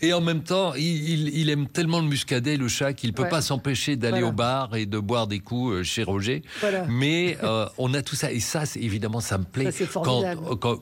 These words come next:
Speaker 1: comme, euh, vous me dites et quand on me dit, « Tiens, oh, on a l'impression d'avoir déjà vécu cette situation. » Et puis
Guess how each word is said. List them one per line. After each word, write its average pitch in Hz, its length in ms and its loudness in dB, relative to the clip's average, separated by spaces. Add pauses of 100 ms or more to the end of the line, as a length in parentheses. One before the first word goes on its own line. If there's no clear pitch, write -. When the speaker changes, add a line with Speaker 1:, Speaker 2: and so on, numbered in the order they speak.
Speaker 1:
comme, 127 340 0
euh, 92 200 0
vous 104 240 2
me 110 140 0
dites 123 300 -2
et 95 80 0
quand 98 260 0
on 107 80 2
me 101 80 2
dit, « 120 240 0 (220)
Tiens, 107 280 0 (400)
oh, - 40 -2 (300)
on 110 120 2
a 104 80 4
l'impression 104 480 0
d'avoir 95 240 2
déjà 107 300 0
vécu 107 320 -2
cette 85 240 -2
situation. » 85 500 0
Et 92 40 2
puis 92 140 2